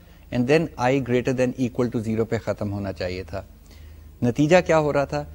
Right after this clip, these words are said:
کہ جی وہ یاد ہوگا اگر، اگر اسٹرنگ ہوتی ہے، یہ تو کیریکٹر ارے تھی، اگر اسٹرنگ ہوتی تو وہاں پہ نل کیریکٹر پرنٹ ہونے کی کوشش ہوتی، کیونکہ ارے سائز پہ نل کیریکٹر بیٹھا ہوتا۔ But nonetheless, you have to be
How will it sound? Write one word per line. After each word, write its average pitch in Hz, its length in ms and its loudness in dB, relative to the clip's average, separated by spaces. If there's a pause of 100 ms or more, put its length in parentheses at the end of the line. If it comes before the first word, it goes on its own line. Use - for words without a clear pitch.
(280)
کہ 147 100 0
جی 156 160 4
وہ 135 160 2
یاد 117 220 4
ہوگا 151 320 2
اگر، 143 160 0 (440)
اگر 120 180 0
اسٹرنگ 185 460 4
ہوتی 113 460 2
ہے، 90 100 -8
یہ 127 120 -4
تو 135 100 0
کیریکٹر 131 420 2
ارے 123 320 2
تھی، 135 240 -8
اگر 123 140 -2
اسٹرنگ 170 340 0
ہوتی 170 260 2
تو 165 120 0
وہاں 147 120 2
پہ 160 100 -2
نل 127 360 4
کیریکٹر 120 420 0
پرنٹ 120 280 -2
ہونے 107 200 -2
کی 110 120 -4
کوشش 101 380 -6
ہوتی، 92 280 -8 (120)
کیونکہ 131 340 -4 (160)
ارے 123 240 2
سائز 127 300 0
پہ 135 60 -2
نل 123 240 0
کیریکٹر 107 420 -4
بیٹھا 98 300 -4
ہوتا۔ 87 280 -6 (680)
But 131 80 4 (120)
nonetheless, 139 420 4 (680)
you 131 80 2
have 156 200 4
to 170 40 6
be 156 80 2